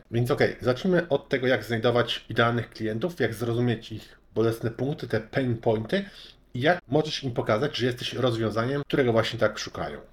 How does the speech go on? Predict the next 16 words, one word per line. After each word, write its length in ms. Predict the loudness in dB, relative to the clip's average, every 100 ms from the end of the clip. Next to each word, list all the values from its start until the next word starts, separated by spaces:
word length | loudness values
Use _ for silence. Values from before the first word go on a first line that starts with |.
| 0
Więc 240 | 0 2
jeśli 220 | 0 2
oglądasz 300 | 2 2 0
ten 140 | 0 -2
film, 220 | -2 -2
to 100 | 0
zakładam, 380 | 0 0 0 2
że 100 | 2
jesteś 400 | 2 0 0 0
na 300 | 2 2 0
tym 180 | -2 -6
początkowym 560 | -6 -6 -4 -2 -2
etapie, 380 | -2 -4 -2 -2
bo 160 | 0 -2
nie 120 | -2
posiadasz 600 | -4 0 2 0 -2